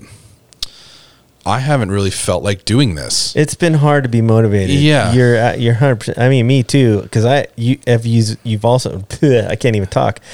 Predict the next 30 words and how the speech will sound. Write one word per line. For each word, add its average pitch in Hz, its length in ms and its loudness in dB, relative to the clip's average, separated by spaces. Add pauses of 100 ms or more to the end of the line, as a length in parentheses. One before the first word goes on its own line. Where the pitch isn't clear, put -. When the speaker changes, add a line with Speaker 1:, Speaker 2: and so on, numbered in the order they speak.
(220)
Speaker 2:
You 123 140 0
noticed 131 440 0
that 110 120 0
I 117 100 4
haven't 127 540 0
mentioned, 110 600 0 (160)
like, 107 320 -4 (160)
"Hey, 202 200 0
should 113 200 -2
we 156 80 -2
do 139 180 0
anything?" 190 400 0 (140)
I 117 100 2
just 104 200 2
Speaker 1:
Yeah. - 60 -2
Speaker 2:
kinda 151 220 0
let 120 240 2
it 117 100 0
go. 127 280 2 (100)
Speaker 1:
Right. 87 400 -4 (340)
Speaker 2:
So, 104 520 0 (120)
uh, 127 280 0
yeah, 110 240 2
I've 120 180 -2
been 113 180 0
lacking 104 360 -2
that 101 120 -2
motivation. 104 600 -4
Speaker 1:
O-, - 40 -2
obviously, 104 1160 -2